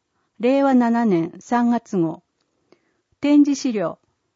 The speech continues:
展示広報富士宮、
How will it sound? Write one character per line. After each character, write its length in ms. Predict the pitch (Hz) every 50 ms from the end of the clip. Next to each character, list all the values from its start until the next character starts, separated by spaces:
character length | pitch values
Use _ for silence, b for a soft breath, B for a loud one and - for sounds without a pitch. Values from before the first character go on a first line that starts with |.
| _ _ _ _ _ _ _ _ _ _ -
展 260 | 277 285 294 294 294
示 80 | 311 294
広 320 | - - 311 302 285 -
報 180 | - 214 196 180
富 120 | - 202
士 140 | 170 220 233
宮、 500 | 240 240 226 208 180 175 170 156 190